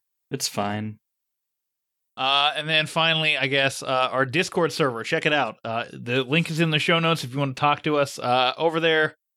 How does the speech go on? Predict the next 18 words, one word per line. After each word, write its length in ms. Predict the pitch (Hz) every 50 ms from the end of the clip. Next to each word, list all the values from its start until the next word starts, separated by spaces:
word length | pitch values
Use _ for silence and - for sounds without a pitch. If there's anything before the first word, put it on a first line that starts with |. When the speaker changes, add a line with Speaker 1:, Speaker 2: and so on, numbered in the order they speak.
| _ _ _ _ _ _ _ _ _ _ _ _ _ _ _ _ _ _ _ 214
Speaker 2:
Oh, 220 | 196 185 170 165
like, 240 | 175 185 180 175 196
we, 160 | 208 202 185
we 120 | 190 202
just 160 | 214 262 240 -
posted 320 | - 208 208 - - 185
a 40 | 170
lot 160 | 165 165 156
of, 80 | 156 151 147 143 127
uh, 260 | 127 131 127 131 131 117 139 -
Get 220 | 160 165 165 165 175
Down 560 | 170 170 170 165 160 160 160 156 156 147 - _ _ _ _ _ _ _ _ _ _ _ _ -
reference, 420 | 175 170 160 139 165 156 139 -
uh, 140 | 147 - 165 - _ -
like, 200 | 147 139 131 131
gifs. 500 | 160 165 156 160 156 - - - - - - -
Uh, 300 | 139 139 139 135 135 131 - -
also, 880 | 151 147 147 139 - - 147 139 135 135 131 131 127 127 127 120 107